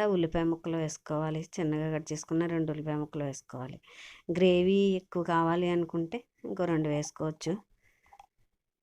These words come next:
మాది చికెను రెండు కేజీల చికెన్కి ఉంటుంది. రెండు కేజీల చికెన్కి నేను నాలుగు ఉల్లిపాయలు ముక్కలు చేశాను, చిన్న చిన్న ముక్కలు. ఐదు ఉల్లిపాయలు మసాలా,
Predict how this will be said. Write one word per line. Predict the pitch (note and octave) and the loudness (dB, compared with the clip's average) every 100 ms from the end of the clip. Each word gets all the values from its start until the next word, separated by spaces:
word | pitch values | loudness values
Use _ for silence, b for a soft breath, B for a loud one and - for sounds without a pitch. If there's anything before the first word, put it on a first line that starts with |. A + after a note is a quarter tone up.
| _ _ _ _ _ _ _ - | _ _ _ _ _ _ _ -2
మాది | F3 F3+ F#3 | 0 0 -2
చికెను | - E3 F3 F#3+ G3 G3 F#3+ F#3 - b b - - - _ - | -4 -2 2 4 6 6 4 0 -8 b b -20 -20 -20 _ -8
రెండు | F#3 F#3 | -2 0
కేజీల | F3 E3+ E3+ F#3 | 0 0 0 -2
చికెన్కి | G3 F3+ E3+ E3+ | -2 -2 -2 -4
ఉంటుంది. | D#3+ D#3 E3 G3 _ _ _ _ _ _ _ _ _ _ - | -6 -4 -6 -6 _ _ _ _ _ _ _ _ _ _ -6
రెండు | E3+ F3 | -2 0
కేజీల | F3 E3+ E3+ - | 0 0 -2 -6
చికెన్కి | F3+ F3+ E3+ F#3+ | -4 -2 -2 -2
నేను | G#3+ A3 G#3 | -2 0 0
నాలుగు | F#3+ E3+ E3 D#3 | 2 0 0 -2
ఉల్లిపాయలు | D#3 D3+ F3+ F#3 F#3+ F3 - _ b b b b b b _ _ | -2 -2 -2 0 -2 -4 -8 _ b b b b b b _ _
ముక్కలు | F3+ E3+ G3 G3 | -4 0 2 2
చేశాను, | F#3+ F3 F3 E3 G3 - _ _ _ | 2 0 0 0 0 -6 _ _ _
చిన్న | - F#3 | -2 -2
చిన్న | E3+ F3+ | 0 0
ముక్కలు. | F3 E3 E3 F3+ - _ _ _ _ _ _ _ _ _ _ _ - | 0 -2 -6 -8 -10 _ _ _ _ _ _ _ _ _ _ _ 0
ఐదు | F#3+ G3 G3 | 6 8 8
ఉల్లిపాయలు | F#3+ F#3 G3 A3+ B3 | 6 6 4 4 2
మసాలా, | F#3 - C#3+ | 0 -2 -4